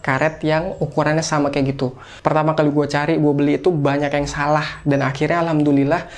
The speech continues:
sekarang udah nemuin, eh, karet yang pas. Nah, langsung aja kita ke mesinnya, gua akan coba bongkar dan kita akan sama-sama lihat, gua akan coba ganti karetnya tersebut. Langsung ya. Oke, sekarang kita udah ke mesinnya. Nah, eh, sedikit tambahan lagi,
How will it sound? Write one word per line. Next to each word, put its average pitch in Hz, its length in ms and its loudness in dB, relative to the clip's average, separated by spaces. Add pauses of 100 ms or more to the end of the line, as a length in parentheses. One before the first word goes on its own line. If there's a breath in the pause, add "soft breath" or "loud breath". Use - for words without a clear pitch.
(120 loud breath)
sekarang 156 480 -2
udah 151 160 2
nemuin, 147 460 2 (100)
eh, 143 240 -4
karet 156 320 -2
yang 139 240 -2
pas. 135 400 -2
Nah, 131 320 -4 (320 loud breath)
langsung 147 240 2
aja 151 160 4
kita 175 240 0
ke 165 80 0
mesinnya, 156 480 0
gua 156 160 4
akan 147 160 0
coba 143 240 2
bongkar 135 480 0
dan 143 320 0
kita 160 320 -2
akan 160 240 -2
sama-sama 147 480 -2
lihat, 139 240 0
gua 143 240 0
akan 139 80 -4
coba 135 240 0
ganti 131 400 -2
karetnya 131 400 -4
tersebut. 131 400 -8 (240)
Langsung 131 320 -6
ya. 131 80 -8 (480 loud breath)
Oke, 160 240 2
sekarang 175 640 0 (400 loud breath)
kita 165 160 2
udah 156 320 2
ke 156 100 0 (140)
mesinnya. 151 580 0
Nah, 139 240 -4 (400 loud breath)
eh, 160 160 2
sedikit 156 480 2
tambahan 151 400 0
lagi, 147 560 2